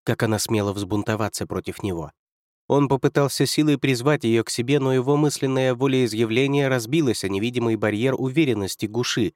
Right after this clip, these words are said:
в своей безнаказанности. Ведь она выполняла приказ великого во всём слушаться Хуфэйциня, а значит,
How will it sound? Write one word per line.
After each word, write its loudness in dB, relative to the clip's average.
в -8
своей 0
безнаказанности. -4
Ведь 0
она 0
выполняла 0
приказ -2
великого -2
во -2
всём -2
слушаться -2
Хуфэйциня, -2
а 2
значит, 0